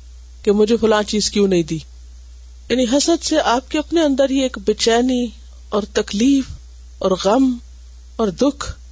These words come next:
جلن اور کڑھن، اور اس کا حل اور علاج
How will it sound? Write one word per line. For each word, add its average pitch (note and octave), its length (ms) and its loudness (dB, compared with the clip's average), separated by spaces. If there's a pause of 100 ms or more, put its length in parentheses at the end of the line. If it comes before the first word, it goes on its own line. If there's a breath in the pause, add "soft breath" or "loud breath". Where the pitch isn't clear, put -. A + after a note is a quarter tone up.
(420)
جلن C4 420 2 (360)
اور G#3 220 -6
کڑھن، C4+ 400 2 (880)
اور A3 300 2 (920)
اس A3 200 -2
کا A3 140 0 (180)
حل A#3 220 2
اور G#3+ 100 0
علاج G3 520 2